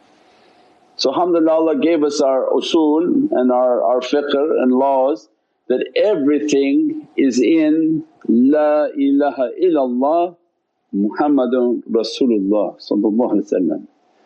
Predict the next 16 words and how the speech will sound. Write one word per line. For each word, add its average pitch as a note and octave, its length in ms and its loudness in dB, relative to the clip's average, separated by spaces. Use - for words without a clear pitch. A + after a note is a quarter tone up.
And C#3+ 260 2
La F3+ 400 2
ilaha D3+ 580 0
illallah D#3 760 0
is C3+ 220 -4
clear, D3+ 560 0
it - 140 -12
says, C#3 220 0
"Don't D#3 180 4
look D#3 240 2
here E3 400 0
'cause A#2+ 180 0
there's B2+ 180 2
nothing C3+ 340 0
but B2 120 0
Allah." A2 380 -2